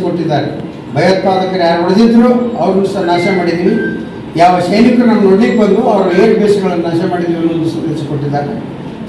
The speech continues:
ಸಾರ್ವಜನಿಕರಿಗೆ ಯಾರಿಗೂ ಕೂಡ ತೊಂದರೆ ಮಾಡಿಲ್ಲ. ಇದರಲ್ಲಿ ಅತ್ಯಂತ ಮಹತ್ವವಾದ ರಣನೀತಿ ಏನಂದ್ರೆ ಸಾರ್ವಜನಿಕರಿಗೆ ತೊಂದರೆ ಆಗುವ ರೀತಿಯಲ್ಲಿ ನಮ್ಮ ವೈರಿ ದೇಶ ಇರಬಹುದು, ಆದರೆ ಸಾರ್ವಜನಿಕರಿಗೆ ತೊಂದರೆ ಆಗದ ರೀತಿಯಲ್ಲಿ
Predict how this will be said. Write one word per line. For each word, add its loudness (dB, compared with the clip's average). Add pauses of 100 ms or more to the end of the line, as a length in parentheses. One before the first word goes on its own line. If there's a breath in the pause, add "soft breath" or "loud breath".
ಸಾರ್ವಜನಿಕರಿಗೆ 2
ಯಾರಿಗೂ 2
ಕೂಡ 0
ತೊಂದರೆ -2
ಮಾಡಿಲ್ಲ. 0 (720)
ಇದರಲ್ಲಿ 0
ಅತ್ಯಂತ 0
ಮಹತ್ವವಾದ 2
ರಣನೀತಿ 2
ಏನಂದ್ರೆ 0 (600)
ಸಾರ್ವಜನಿಕರಿಗೆ 0
ತೊಂದರೆ 2
ಆಗುವ 0 (300)
ರೀತಿಯಲ್ಲಿ 0 (800)
ನಮ್ಮ 2 (580)
ವೈರಿ 2
ದೇಶ 4
ಇರಬಹುದು, 2 (640)
ಆದರೆ -4
ಸಾರ್ವಜನಿಕರಿಗೆ 2
ತೊಂದರೆ 2
ಆಗದ 2
ರೀತಿಯಲ್ಲಿ 0